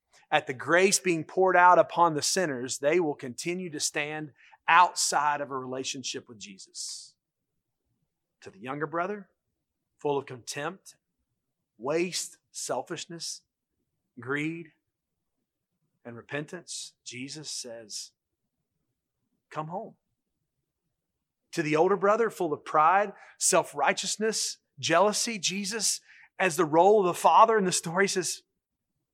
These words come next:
"It's all yours. Come home." In this parable, we see what Jesus rejoices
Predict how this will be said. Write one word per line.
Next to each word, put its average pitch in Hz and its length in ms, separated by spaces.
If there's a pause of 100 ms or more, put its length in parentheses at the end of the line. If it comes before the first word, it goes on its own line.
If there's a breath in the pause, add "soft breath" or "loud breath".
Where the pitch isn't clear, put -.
(300)
"It's - 140
all 175 260
yours. 175 460
Come 135 160
home." 165 400 (1600)
In 214 200
this 220 180
parable, 143 480
we 151 160
see 156 600 (120)
what 131 180 (160)
Jesus 139 720 (340)
rejoices 123 680